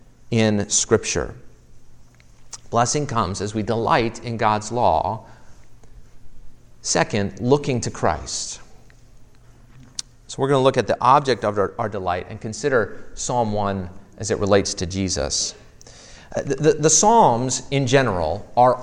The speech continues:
all about Jesus. Uh, every single one of them, from Psalm one to Psalm one hundred and fifty. Uh, not because every psalmist had Jesus in mind when he wrote,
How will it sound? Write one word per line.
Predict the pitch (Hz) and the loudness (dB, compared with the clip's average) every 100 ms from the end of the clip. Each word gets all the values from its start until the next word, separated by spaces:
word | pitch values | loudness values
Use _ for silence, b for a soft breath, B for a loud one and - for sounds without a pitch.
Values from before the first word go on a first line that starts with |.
| - | 2
all | 151 147 110 104 110 120 - - | 4 6 6 4 2 -4 -6 -2
about | 101 98 92 - | 2 2 2 -4
Jesus. | 82 80 - - - - - - - - b b b b b - | -8 -8 -8 -8 -10 -12 -20 -20 -20 -20 b b b b b -2
Uh, | 92 82 58 - - - - - - 113 - - | 2 2 0 -6 -14 -20 -20 -20 -14 -14 -14 2
every | 147 180 170 | 4 6 6
single | 165 147 120 | 4 2 2
one | 110 95 | 0 -2
of | |
them, | 90 92 | -2 -4
from | 92 101 | -2 -4
Psalm | 104 156 170 151 | -2 0 0 2
one | 117 110 104 | 2 0 -2
to | |
Psalm | 117 120 117 113 | -6 -6 -4 -2
one | 101 | -4
hundred | 110 101 98 87 | -2 0 0 0
and | 95 90 | -4 -4
fifty. | 87 98 - 76 80 - - B B B | 0 -2 -2 -8 -8 -12 -18 B B B
Uh, | B | B
not | 151 170 269 302 | 4 4 2 2
because | 233 - 151 139 | -2 4 4 4
every | - 160 180 | 2 4 4
psalmist | 165 - 143 135 120 - | 2 2 4 4 4 2
had | 131 117 | 4 4
Jesus | 110 123 135 131 - | 2 0 2 0 -2
in | 117 | -4
mind | 104 104 104 | -4 -4 -4
when | 98 | -6
he | 98 95 | -6 -8
wrote, | 85 107 90 113 160 - | -2 0 0 -4 -8 -14